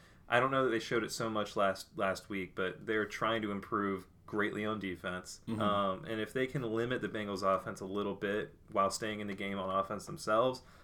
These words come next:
Speaker 1: um, I think it'll be a high-scoring game. Um, I do have the over.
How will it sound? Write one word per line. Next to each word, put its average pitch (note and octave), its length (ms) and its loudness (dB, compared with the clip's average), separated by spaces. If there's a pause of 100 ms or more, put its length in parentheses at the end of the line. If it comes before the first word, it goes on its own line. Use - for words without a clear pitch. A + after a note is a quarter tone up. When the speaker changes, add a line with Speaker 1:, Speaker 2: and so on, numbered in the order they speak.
Speaker 1:
um, G#2 220 4
I G#2 40 0
think C#3 140 -2
it'll B2+ 80 0
be A#2+ 80 2
a A2 60 6
high-scoring G2+ 540 0
game. F#2 340 -4 (100)
Um, F#2+ 380 -2 (160)
I G#2 60 -4
do A#2 160 -4
have A#2 100 0
the A#2+ 140 -2
over. A2+ 260 -6